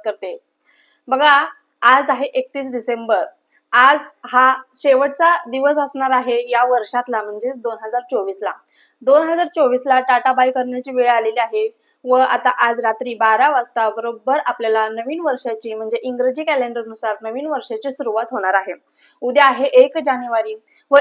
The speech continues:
एक जानेवारी आल्यापासून बघा, आपण प्रत्येक जण दरवेळेस,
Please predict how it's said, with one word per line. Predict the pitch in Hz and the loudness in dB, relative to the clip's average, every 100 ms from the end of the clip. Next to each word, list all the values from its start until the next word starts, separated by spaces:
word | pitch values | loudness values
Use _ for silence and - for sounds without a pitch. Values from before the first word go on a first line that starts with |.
| 277 | 6
एक | 294 311 349 | 4 2 2
जानेवारी | 320 311 302 311 | 2 2 4 4
आल्यापासून | - 254 269 269 247 277 226 | 4 4 2 0 -2 -6 -4
बघा, | 247 302 | 0 0
आपण | - 254 302 339 | 2 0 -2 -4
प्रत्येक | 330 294 - 294 311 294 | 0 -2 2 4 4 4
जण | 330 320 - _ _ 240 | 2 2 -6 _ _ -4
दरवेळेस, | 240 294 311 294 302 - | 0 2 4 4 2 -4